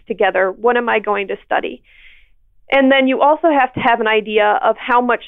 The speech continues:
support you need to actually do that work, and support in terms of how many graduate students are you gonna be working with and need to conduct the research, and also where are you going to get funding in terms of what federal agencies or private funding,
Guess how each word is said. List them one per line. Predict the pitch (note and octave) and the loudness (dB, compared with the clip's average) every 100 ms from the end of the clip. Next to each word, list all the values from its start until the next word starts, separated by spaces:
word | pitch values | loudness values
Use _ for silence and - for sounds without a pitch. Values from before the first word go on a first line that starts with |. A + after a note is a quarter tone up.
| - | -12
support | - - D#4 B3+ G#3 - | -12 -4 0 2 0 -6
you | G#3 A3 | -8 -4
need | A3 G#3+ G3 | -2 -4 -2
to | G3+ | -2
actually | G3+ - G#3 G3+ | -2 -2 -4 -4
do | G3+ | -4
that | G3+ F#3+ - | -2 -2 -4
work, | - - - _ | -8 -10 -20 _
and | A3+ A3 | -6 -4
support | A#3 A3+ B3 A#3+ | -4 2 2 2
in | A#3+ | -2
terms | A3+ A3 G#3+ G#3+ - | -4 -2 -2 -4 0
of | G#3 G3 G3 | 2 2 -2
how | - A#3 | -2 0
many | A#3 A3 G3+ | 0 -2 -4
graduate | G3+ G3+ A3 B3+ - | -2 -2 -2 -4 -10
students | - C4 D4+ - | -10 -8 -6 -2
are | |
you | A#3 G#3+ | -2 0
gonna | G#3 | -2
be | G3+ | -2
working | G3 G3+ B3 C4+ | -4 -4 -4 -6
with | D4 F#4+ - - | -4 -4 -6 -4
and | G#3+ | -4
need | G3+ G#3 A#3 | -2 -4 -6
to | - | -8
conduct | - G#3 G3+ G#3+ - | -8 -6 -4 -4 -4
the | B3+ | -4
research, | C4 - F#4+ - - - - - | -4 -4 -6 -8 -18 -20 -18 -6
and | A3 | -2
also | - B3 C4+ B3 | 0 2 2 4
where | A3 A3+ | 4 4
are | A#3+ | 2
you | A#3 G#3+ | 0 -2
going | G#3 G3+ G#3 | -2 -2 -4
to | G3+ | -2
get | G#3 - - | -4 -2 -4
funding | F#3+ F#3 - - - _ - | -4 -2 -4 -6 -20 _ -6
in | G#3+ | -4
terms | G#3 G#3 G#3 | -2 -2 0
of | G#3 F#3+ | -2 -2
what | G3+ G#3+ - _ _ _ _ _ - | 0 0 -2 _ _ _ _ _ 0
federal | B3+ B3 A#3 | 4 4 4
agencies | A#3+ A#3 A#3 A3+ A#3 A3 G3 | 2 0 0 0 -2 0 2
or | G#3+ | 0
private | G#3+ A3+ G#3+ F#3+ - | 2 0 2 0 -2
funding, | A#3 A3 G#3+ G3+ | -2 0 0 -2